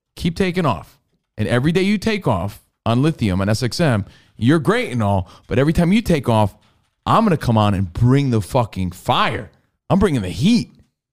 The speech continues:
'cause I want that." Miguel Andujar wants that. He wants that opportunity. He's getting it 'cause this dude's taking off. How long? We don't know. Does he have the right to take off? Yeah. Should he be there? A hundred percent.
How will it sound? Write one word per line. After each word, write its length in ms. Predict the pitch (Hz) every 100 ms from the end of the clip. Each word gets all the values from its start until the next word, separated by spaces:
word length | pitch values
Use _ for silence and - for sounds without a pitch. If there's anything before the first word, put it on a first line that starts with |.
| _
'cause 100 | -
I 80 | 131
want 520 | 120 101 117 196 160
that." 280 | 92 113 - _ _ _ _ _ _ _ _ _
Miguel 240 | 127 170 190
Andujar 500 | 208 165 131 101 92 -
wants 520 | 95 90 123 156 -
that. 320 | 87 78 - _ - -
He 100 | 143
wants 300 | 147 156 -
that 100 | 139
opportunity. 540 | 127 117 - 196 123
He's 180 | 117 113
getting 380 | - 190 262 160
it 160 | 117
'cause 120 | 135 139
this 160 | 156
dude's 240 | - 165 -
taking 260 | 180 185
off. 280 | 240 156 - _ _ -
How 200 | 151 185
long? 320 | 202 240 254
We 100 | 240
don't 180 | 254 269
know. 320 | 302 370 185 - _ _ _ _ _ _ _ _ _ _ _ _ _ _ _
Does 160 | 160 135
he 60 | 147
have 100 | 117
the 80 |
right 180 | 131 170
to 80 | 196
take 260 | 233 240 240
off? 320 | 262 269 - -
Yeah. 420 | 262 370 370 98 -
Should 260 | - 180
he 40 | 196
be 140 | 226
there? 220 | 233 226
A 60 | -
hundred 240 | 160 143
percent. 420 | - - 156 113